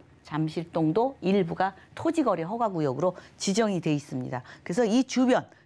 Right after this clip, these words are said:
대치동이라든가 뭐, 청담동, 또 압구정동 일부 지역, 일치골고 다 토지거래 허가구역으로 지정이 된 이유가 이만큼 일자리가 많이 <clears throat> 생기기 때문에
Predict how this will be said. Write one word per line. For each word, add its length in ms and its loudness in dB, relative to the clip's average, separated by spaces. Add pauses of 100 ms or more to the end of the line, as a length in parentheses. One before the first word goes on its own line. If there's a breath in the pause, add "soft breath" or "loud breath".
대치동이라든가 1160 -4 (200 loud breath)
뭐, 120 -6
청담동, 920 0 (260 loud breath)
또 300 0
압구정동 560 2
일부 300 2
지역, 440 0 (240 loud breath)
일치골고 640 0
다 340 -4
토지거래 400 2
허가구역으로 680 -2 (260 loud breath)
지정이 420 0
된 240 0
이유가 460 0 (240 loud breath)
이만큼 420 2
일자리가 480 0
많이 420 -2 (440 loud breath)
<clears throat> 580 -4
생기기 540 -2
때문에 460 -2